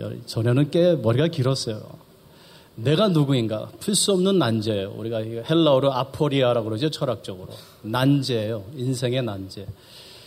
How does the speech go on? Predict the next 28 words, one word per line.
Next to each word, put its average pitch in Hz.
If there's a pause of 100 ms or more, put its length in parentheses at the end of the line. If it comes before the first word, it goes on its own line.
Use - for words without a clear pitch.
(240)
근데 196
보통 196
우리가 180
내 160
자신을 175
아는 139
데 135
있어서 123
세 175
개의 196
동사를 156
사용해요. 123 (400)
첫째는 170 (600)
to 202 (260)
have, 127 (640)
to 139
have. 120 (480)
그죠? 131 (600)
To 196
have가 196
뭐죠? 185 (600)
가진 110
것. 95 (360)
그러니까 143
내가 196
무엇을 185
가졌는가에 185
따라서, 180